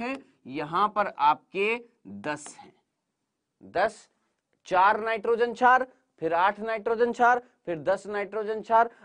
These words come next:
अब जरा सोचिए, लंबाई देखिए, कहीं ना कहीं दोनों में, हम दोनों में रिपिटिटिव अनुक्रम यानी पुनरावर्तित जो अनुक्रम है, यानी नाइट्रोजन क्षार जो बार बार रिपीट हो रहे हैं, दोनों में मिल रहे हैं,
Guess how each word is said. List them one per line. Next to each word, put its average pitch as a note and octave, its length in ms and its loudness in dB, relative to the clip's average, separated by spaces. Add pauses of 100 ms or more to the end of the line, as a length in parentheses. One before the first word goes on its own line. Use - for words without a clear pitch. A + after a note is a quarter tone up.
अब F#3 120 0
जरा A3+ 220 2
सोचिए, G#3 340 -2
लंबाई G3+ 600 4
देखिए, D3 540 -2 (260)
कहीं G3 260 -4
ना C#4+ 160 0
कहीं C4+ 240 -2
दोनों G#3+ 600 4
में, B3+ 180 -2
हम A#3 320 -4
दोनों G#3+ 500 2
में B3+ 300 -2 (280)
रिपिटिटिव C4 920 0
अनुक्रम G#3+ 500 -2
यानी G3+ 380 -2
पुनरावर्तित A3 920 0
जो F#3+ 220 0
अनुक्रम G3+ 580 -2
है, D#3+ 120 -4
यानी E3+ 300 -6
नाइट्रोजन E3 640 -6
क्षार D#3 280 -6
जो D3+ 120 -8
बार C3+ 240 -6
बार D3 240 -6
रिपीट F#3 440 -12
हो C#3+ 80 -6
रहे C#3+ 140 -6
हैं, F#3+ 200 -4 (280)
दोनों D3+ 440 0
में D#4 180 0
मिल D#4+ 220 2
रहे B3+ 280 0
हैं, F3 340 -4